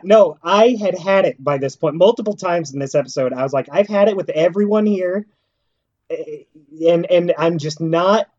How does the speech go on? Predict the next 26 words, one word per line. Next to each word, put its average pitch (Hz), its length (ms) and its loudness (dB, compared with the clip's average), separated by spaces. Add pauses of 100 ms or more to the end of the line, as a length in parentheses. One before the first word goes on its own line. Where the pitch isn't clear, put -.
gonna 190 220 2
stand 185 480 -2
for 170 240 0
anyone 202 580 4
giving 175 400 -6
me 165 240 -6
any 185 300 0
pushback 147 720 -4
today." 120 300 -6 (500)
I 180 200 2
dealt 208 340 2
with 170 120 -12
that 185 220 -2
with 156 160 -4
Jesus 160 440 -8
last 139 280 -4
episode, 208 400 4
and 196 80 0
I 190 200 2
was 202 120 0
already 202 400 4
like, 151 240 0
"You 143 340 -8
suck - 380 0
so 202 320 2
hard." 135 380 -2